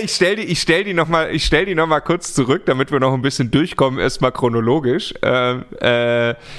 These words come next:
genau, also Bielefeld, äh, habt ihr nicht gekauft. Ihr habt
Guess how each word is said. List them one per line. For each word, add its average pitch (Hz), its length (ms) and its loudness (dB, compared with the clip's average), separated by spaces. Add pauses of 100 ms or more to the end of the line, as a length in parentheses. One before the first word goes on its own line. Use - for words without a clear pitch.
(340)
genau, 101 400 0
also 120 200 0
Bielefeld, 175 800 -2
äh, - 280 -2
habt - 320 -4
ihr 123 100 2
nicht 117 280 -4
gekauft. 120 640 -2 (300)
Ihr - 200 0
habt - 420 -6